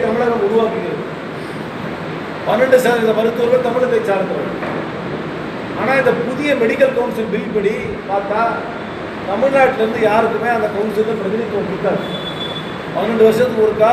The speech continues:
பதினாலு வருஷத்துக்கு ஒருக்கா தான் அந்த பிரதிநிதித்துவமே இருக்கும். தமிழ்நாட்டுல புகழ்பெற்ற ஆஸ்பத்திரிகளான சி எம் சி பெங்களூர், மெட்ராஸ் மெடிக்கல் காலேஜ், ஸ்டான்லி மெடிக்கல் காலேஜுக்கெல்லாம் பிரதிநிதித்துவமே இருக்காது.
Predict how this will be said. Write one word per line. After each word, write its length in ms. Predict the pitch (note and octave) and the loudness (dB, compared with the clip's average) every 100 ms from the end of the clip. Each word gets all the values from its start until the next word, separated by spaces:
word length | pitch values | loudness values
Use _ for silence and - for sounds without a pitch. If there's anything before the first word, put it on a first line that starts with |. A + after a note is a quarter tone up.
| A#3+ | 4
பதினாலு 340 | G#3 A3 A3+ G#3 | 0 2 2 4
வருஷத்துக்கு 460 | G#3 F#3+ G3 G#3 G#3 | 2 0 -4 -2 0
ஒருக்கா 180 | F#3 G3+ | 0 2
தான் 140 | A#3+ | 2
அந்த 100 | G#3+ | 0
பிரதிநிதித்துவமே 520 | F#3 G#3+ A3 G3 G#3 G#3 | 0 -2 0 0 2 2
இருக்கும். 260 | G3 G3 - - - - - - - - - - | 2 -2 -4 -6 -6 -6 -6 -6 -8 -8 -6 -2
தமிழ்நாட்டுல 500 | G3+ B3+ C4+ B3+ B3+ A3 | 2 4 6 6 2 0
புகழ்பெற்ற 420 | A3 A#3 A#3+ A#3+ B3 G#3 E3+ - - - - - - - - - - G3+ | 0 2 0 4 6 6 2 -4 -8 -10 -10 -12 -12 -12 -12 -12 -6 -2
ஆஸ்பத்திரிகளான 640 | A#3 G#3+ A3 G#3+ G#3 G3+ G#3 G#3+ G#3 | -2 -2 0 2 2 2 0 0 0
சி 100 | A#3 A3+ | 0 0
எம் 120 | F#3 | 0
சி 60 | G#3+ F#3 | -2 -2
பெங்களூர், 380 | F#3+ A3 A#3 - - - - - - - - - - - - - - | 4 6 6 2 -2 -6 -8 -10 -10 -10 -10 -10 -10 -10 -10 -10 -6
மெட்ராஸ் 380 | F#3+ A3+ A3+ - | 0 4 4 4
மெடிக்கல் 320 | G3 G3+ G3 F#3+ | 0 2 2 0
காலேஜ், 340 | F#3+ A3 - - - | 2 2 0 -6 -2
ஸ்டான்லி 340 | G#3 A3+ A3 G#3 | 0 2 2 2
மெடிக்கல் 280 | G3 G3 F#3 | 2 2 0
காலேஜுக்கெல்லாம் 420 | F#3+ - A#3 - | 0 -2 -4 -2
பிரதிநிதித்துவமே 500 | G3+ G#3+ A3+ G#3+ A3 G3 | -2 -2 -2 0 2 2
இருக்காது. 320 | F#3+ G#3+ | 4 2